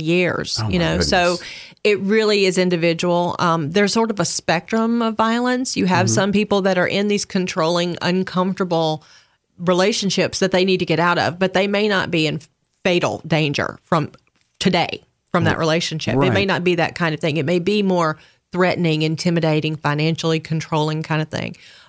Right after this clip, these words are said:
Speaker 1: And on the other end of the spectrum, you have people that are, their lives are in danger. They could be killed by their
Speaker 2: Mm-hmm.
Speaker 1: partner. So, you know, each,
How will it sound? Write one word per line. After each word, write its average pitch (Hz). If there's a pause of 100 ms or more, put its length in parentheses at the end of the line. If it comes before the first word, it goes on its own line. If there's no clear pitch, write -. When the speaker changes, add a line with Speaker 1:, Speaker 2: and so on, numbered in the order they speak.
(120)
Speaker 1:
And 170
on 170
the 170
other 165
end 165
of 165
the 165
spectrum, 214
you 185
have 185
people 180
that 165
are, 170 (140)
their 185
lives 180
are 160
in 160
danger. 160
They 156
could 156
be 160
killed - (280)
by 165
their -
Speaker 2:
Mm-hmm. 101
Speaker 1:
partner. - (340)
So, 180 (640)
you 175
know, 160
each, -